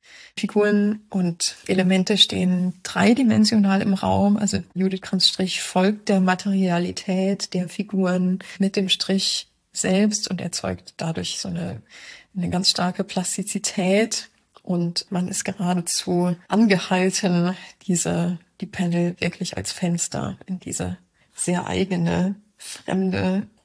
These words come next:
ruhige und doch von dieser, irgendwie von so einer ständigen Bedrohung durchdrungenen Welt herzustellen.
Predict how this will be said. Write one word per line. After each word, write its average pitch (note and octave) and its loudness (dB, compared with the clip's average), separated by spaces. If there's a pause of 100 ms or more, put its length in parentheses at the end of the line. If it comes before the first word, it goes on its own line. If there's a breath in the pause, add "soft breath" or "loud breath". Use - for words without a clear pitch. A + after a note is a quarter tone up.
(240)
ruhige G3+ 4
und - 0
doch F#3 0
von F3+ -4
dieser, F3+ 0 (340 soft breath)
irgendwie F#3 -6
von F#3 -6
so F#3+ -6
einer F#3 -2
ständigen F#3 -2
Bedrohung F#3 -2
durchdrungenen F3 -2
Welt E3+ -4 (380)
herzustellen. E3+ -2